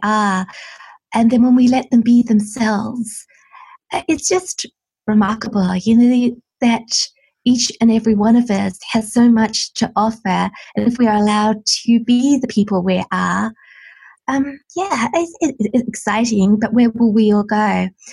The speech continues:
And I think that's, I, I've come to terms with the fact that I'm not that bad a person after all. <laughs> That, you know, that, and that sounds terrible, but leaving school, leaving uni, I felt like I was a disappointment to everybody. I mean, I got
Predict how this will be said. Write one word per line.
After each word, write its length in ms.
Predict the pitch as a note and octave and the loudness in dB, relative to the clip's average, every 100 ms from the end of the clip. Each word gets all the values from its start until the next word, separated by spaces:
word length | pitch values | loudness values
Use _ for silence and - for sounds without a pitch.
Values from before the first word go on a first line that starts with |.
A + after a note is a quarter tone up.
| - | -4
And 100 | A#3+ | -2
I 40 | A#3 | 0
think 200 | C4+ A#3+ | 0 0
that's, 400 | A#3 - - - - | -2 -4 -16 -16 -6
I, 340 | A3 G#3+ G#3+ G#3+ - | -4 -2 -4 -8 -6
I've 180 | A3+ - | -6 -4
come 220 | C4 B3 | 0 0
to 340 | - B3+ A#3+ A3+ | 2 0 2 0
terms 460 | - A#3 A#3 A3+ | -2 2 4 2
with 100 | G#3 | -2
the 120 | G#3 - | -6 -4
fact 440 | G#3+ G3+ - - _ - - - _ - | -2 -2 -6 -18 _ -20 -20 -20 _ -2
that 100 | C#4 | 0
I'm 120 | D#4 | 0
not 180 | G4 G4 - | 0 -2 -2
that 180 | D#4 D4 | -2 0
bad 120 | C4+ | -2
a 40 | |
person 340 | C4 C4+ A#3+ B3 | 0 -2 2 2
after 380 | A3+ - G3 G3 | 2 -2 -2 0
all. 420 | F#3 F#3 G3 G#3+ | 0 0 -2 -4
<laughs> 60 | - | -4
That, 200 | A3+ A#3+ | 0 2
you 160 | C#4+ | 2
know, 100 | C4 B3+ | 2 2
that, 200 | A#3+ A3+ - - - - - | 0 0 -8 -10 -16 -14 -6
and 80 | C4+ | -4
that 100 | B3+ | -4
sounds 380 | - B3 A#3 - | 0 2 2 -2
terrible, 460 | - G#3 G3 G3 G3 | -2 -2 0 -2 -2
but 160 | G#3 - | -4 0
leaving 280 | B3 A#3+ A3+ | 2 4 2
school, 440 | G#3+ - G#3+ G#3+ | 0 -4 0 2
leaving 320 | G#3 G#3+ G#3+ G#3 | 2 2 2 2
uni, 540 | G3+ G#3 G#3+ G#3+ G#3+ - - - - _ _ - | 2 2 4 2 0 -4 -16 -20 -20 _ _ -4
I 280 | A#3 B3 B3 - | 2 2 2 -2
felt 260 | C4 C#4 | -4 -4
like 220 | A3 G#3 | -4 0
I 40 | G#3 | 2
was 200 | G3+ G3+ | 2 0
a 40 | |
disappointment 720 | G3 F#3 F3+ - F3+ G3 F#3 F#3 | -2 -2 -4 -6 -2 2 2 0
to 120 | E3+ | -4
everybody. 540 | E3+ F3 F3 F3 F#3 | -4 -4 -2 -2 0
I 40 | A#3 | 0
mean, 160 | C#4 | 0
I 80 | D4 | 0
got 180 | D4 | -2